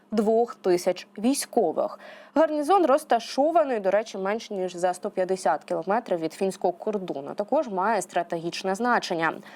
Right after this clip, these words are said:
Місцева влада Карелії відкрито підтримує розширення військової присутності.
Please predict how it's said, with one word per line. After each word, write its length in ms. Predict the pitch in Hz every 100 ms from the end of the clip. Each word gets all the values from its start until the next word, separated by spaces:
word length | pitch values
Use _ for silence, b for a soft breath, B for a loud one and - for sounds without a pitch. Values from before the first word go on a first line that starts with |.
| B B
Місцева 300 | 339 330 466
влада 520 | 403 269 277 277 254 254
Карелії 500 | 370 349 294 285 294
відкрито 460 | 359 320 285 269
підтримує 440 | 240 - 285 339 247
розширення 460 | 202 262 285 233
військової 440 | 180 - 220 208 185
присутності. 920 | - 277 - 180 165 165 170 -